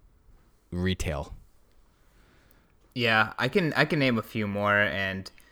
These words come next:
Speaker 2: interesting observations with the G P U mining companies. I agree. Um, it seems like asic, asics are inevitable, uh, at least with proof of work.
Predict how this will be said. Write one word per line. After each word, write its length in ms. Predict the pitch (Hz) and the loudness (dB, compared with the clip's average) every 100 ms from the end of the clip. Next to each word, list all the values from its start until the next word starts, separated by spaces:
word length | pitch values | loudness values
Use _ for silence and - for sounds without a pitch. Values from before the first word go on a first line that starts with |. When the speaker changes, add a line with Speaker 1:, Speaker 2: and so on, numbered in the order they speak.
| - - - - - _ _ _ _ _ | -20 -20 -20 -20 -20 _ _ _ _ _
Speaker 2:
interesting 560 | 175 165 160 151 - 135 | 2 4 4 2 2 2
observations 1000 | 123 123 117 113 104 110 - 117 113 107 | 4 2 2 0 0 0 0 0 0 0
with 220 | 110 113 | 0 0
the 80 | 110 | -2
G 220 | 107 107 | -4 -4
P 160 | 101 113 | -2 -2
U 120 | 104 | 0
mining 360 | 104 101 101 101 | 0 0 -2 -2
companies. 580 | 110 107 113 107 107 - - - - | -2 -2 -2 -2 -2 -8 -18 -14 0
I 140 | 117 | 4
agree. 560 | 117 113 110 113 117 123 | 4 2 0 2 0 -2
Um, 300 | 107 104 101 | 0 0 0
it 140 | 82 | -4
seems 280 | - 113 107 | -2 -2 0
like 240 | 110 107 | -2 -4
asic, 440 | - 104 - 104 - - - - _ _ - | -6 -6 -4 -6 -8 -16 -20 -20 _ _ -6
asics 420 | 113 - 110 117 | -6 -4 -4 -2
are 60 | 104 | 0
inevitable, 680 | 104 104 110 120 135 139 - - | -2 -2 0 2 0 -2 -12 -6
uh, 40 | 110 | -2
at 120 | 104 | -2
least 180 | 107 - | -2 -6
with 120 | 104 | -8
proof 180 | - 107 | -6 -6
of 160 | 104 | -4
work. 380 | 101 110 147 - | 0 2 2 -2